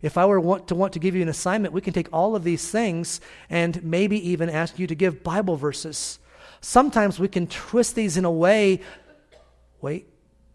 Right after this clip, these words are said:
we can twist these in a way that the devil would and make it sound like something that would be a good thing for you, maybe even something that a good Christian would have in their life. You see, that's what the devil does. He's a great counterfeiter,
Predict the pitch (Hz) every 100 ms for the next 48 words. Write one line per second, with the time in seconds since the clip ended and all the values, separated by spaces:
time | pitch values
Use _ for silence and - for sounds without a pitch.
0 | _ 160 160 - 202 - 185 170 156 156
1 | 165 165 - 131 127 147 170 139 123 117
2 | 131 - _ _ _ _ 143 156 165 170
3 | - 170 170 185 180 - 185 190 180 175
4 | 170 165 208 175 208 220 - 160 135 -
5 | 143 127 - - 185 226 262 226 202 -
6 | 214 220 220 220 175 262 - 269 - 233
7 | 220 190 190 226 226 208 214 196 185 185
8 | 208 - - - - 180 214 185 170 165
9 | 196 190 185 185 147 147 170 170 190 139
10 | - - - _ _ _ _ _ _ _
11 | _ _ _ _ _ _ _ _ _ _
12 | _ _ _ _ _ 160 139 120 143 156
13 | 208 - 165 143 135 - 143 147 214